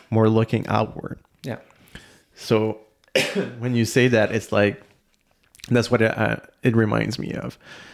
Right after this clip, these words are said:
Speaker 1: the self versus other part.
Speaker 2: Yeah, well, there's the ideas in
Speaker 1: Mm-hmm.
Speaker 2: awakened consciousness.
Speaker 1: Mm-hmm.
Speaker 2: There is no, uh, distinction.
Speaker 1: Mm-hmm.
Speaker 2: Like self and other, it's, it's, we're permeable. Like
Speaker 1: Yeah.
Speaker 2: this is, this is that why people feel connected, eh, through spirituality.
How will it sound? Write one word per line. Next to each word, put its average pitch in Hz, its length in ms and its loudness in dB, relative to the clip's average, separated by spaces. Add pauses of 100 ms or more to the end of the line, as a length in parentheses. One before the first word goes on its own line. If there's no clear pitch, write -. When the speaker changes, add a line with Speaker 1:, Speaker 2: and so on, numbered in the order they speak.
(140)
Speaker 1:
the 117 120 2
self 110 260 0
versus 101 420 -2
other 107 280 -4
part. - 360 -8 (760)
Speaker 2:
Yeah, 185 140 2
well, 131 180 2
there's 139 240 2
the 139 80 2
ideas 123 440 2
in 113 220 -6
Speaker 1:
Mm-hmm. 113 160 2
Speaker 2:
awakened 117 460 0
consciousness. 117 640 -10
Speaker 1:
Mm-hmm. 127 240 4
Speaker 2:
There 117 140 2
is 110 100 -4
no, 113 540 -4
uh, 101 160 -6
distinction. 104 600 -12 (180)
Speaker 1:
Mm-hmm. 180 340 2 (120)
Speaker 2:
Like 120 140 -2
self 123 300 -2
and 110 100 -6
other, 98 380 -8
it's, - 340 -16
it's, - 420 -20
we're 101 120 -8
permeable. 123 420 -10 (140)
Like 120 180 -8
Speaker 1:
Yeah. 123 160 4
Speaker 2:
this - 120 0
is, 123 100 0
this 135 180 2
is 131 140 -6
that 131 260 0
why 117 200 0
people 120 420 -10
feel 107 260 -8
connected, 117 560 -6 (480)
eh, 120 140 -6
through - 180 -6
spirituality. 110 720 -4